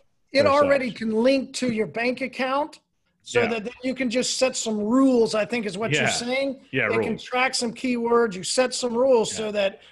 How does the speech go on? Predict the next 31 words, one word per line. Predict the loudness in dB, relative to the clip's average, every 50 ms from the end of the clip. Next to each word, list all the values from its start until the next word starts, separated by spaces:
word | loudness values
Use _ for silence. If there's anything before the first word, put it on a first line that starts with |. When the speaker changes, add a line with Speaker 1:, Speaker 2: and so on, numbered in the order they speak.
| _ -4
Speaker 1:
when | -2 -2 0 0
you | 0 0
hit | 0 0 0 0 0 0
sync, | 0 -2 -2 -2 0 0 0 0 -2 -4 -6 -6
basically, | -6 -6 -4 -4 -6 -10 -8 -6 -4 -2 -2 -2 -4 -6 -14 _ _ _ _ -2
it | -2 -2
Speaker 2:
Yep. | -2 -2 -6
Speaker 1:
pulls | -4 -2 0 0 2 2 4
all | 4 4 4
that | 2 2 0 0 0
data | 0 0 0 0 0 0 -2
from | -4 -4 -8 -6
your | -4 -4 -4
account | -6 -4 -4 -2 0 0 0 -2 -4 -8 _ -18 -10 -6
and | -4 -2
goes, | -2 -2 -4 -4 -8 -6 _ 4
"Di-di-di-di-di-di-di-di." | 6 6 6 6 6 8 6 6 6 6 6 6 4 4 4 2 0 -4 -8 _ _ _ _ _
What | -6 -6 -4 -2
we | 0 2 4
had | 4 4 2
to | 2 0
Speaker 2:
Yeah. | 0
Speaker 1:
do | 0 -2 -2 -4 -6 -10 -10 -10
was | -10 -4
go, | -4 -2 -2 -2 -2 -4 -6 _ _ _ _ _ _
"Da-da-da-da-da-da-da-da." | -18 -14 -14 -12 -10 -10 -10 -10 -10 -10 -10 -12 -12 -12 -12 -12 -12 -12 -10
Speaker 2:
Yeah, | -6 -4 -4 -4 -4 -6 -8 -6 -4
every, | -2 0 0 0 -2 -2 -2
every | -2 0 0 2 2
line. | 0 0 -2 -4 -6 -10
Speaker 1:
Da-da-da-da-da-da. | -12 -12 -12 -10 -8 -8 -6 -6 -6 -4 -4 -4 -6